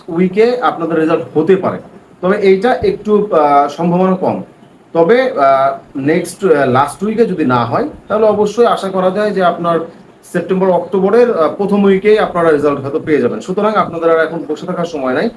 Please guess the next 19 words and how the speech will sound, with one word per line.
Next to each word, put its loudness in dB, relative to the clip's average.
এবার 2
যেহেতু 0
পরীক্ষার্থীর 0
সংখ্যা -2
বেশি, -2
এবার 0
যেহেতু -2
আপনাদের -2
কম্পিটিশনটা -2
বেশি, -4
সেক্ষেত্রে 0
আপনাদেরকে -2
বলা 2
থাকবে -2
যে 0
আপনাদের 0
কিন্তু -8
ভাইবার 0
মার্কটাও 0